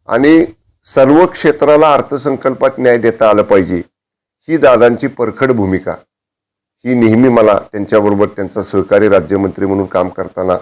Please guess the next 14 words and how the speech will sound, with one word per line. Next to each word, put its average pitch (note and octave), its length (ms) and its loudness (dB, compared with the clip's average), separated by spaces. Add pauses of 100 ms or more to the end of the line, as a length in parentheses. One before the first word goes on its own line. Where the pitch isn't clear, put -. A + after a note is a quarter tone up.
(180)
अनुभवता F2 520 -2
आली. F#2 180 0 (760)
पुन्हा A2+ 340 2 (960)
यु-, G2+ 160 -8 (640)
महायुतीच्या A#2 560 0
सरकारमध्ये A2+ 720 2 (500)
मी A2 260 -4 (240)
एक्साईज G#2 400 -2
मंत्री G#2 300 -2
होतो, G2+ 400 -6 (680)
आत्ता F#2+ 240 -6
पर्यटन G2+ 460 0
मंत्री G#2 320 0
आहे. G2 280 2